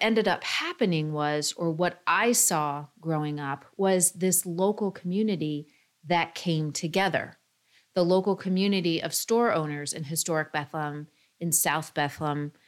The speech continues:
um, that came together to continue to make sure that this community rose up instead of whittled away and withered away because the Bethlehem Steel closed. And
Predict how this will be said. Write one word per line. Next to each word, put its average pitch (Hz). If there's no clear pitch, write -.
um, 156
that 180
came 196
together 185
to 190
continue 202
to 170
make 156
sure 160
that 156
this 151
community 170
rose 160
up 165
instead 165
of 147
whittled 160
away 165
and 147
withered 175
away 160
because 165
the -
Bethlehem 147
Steel 135
closed. -
And 202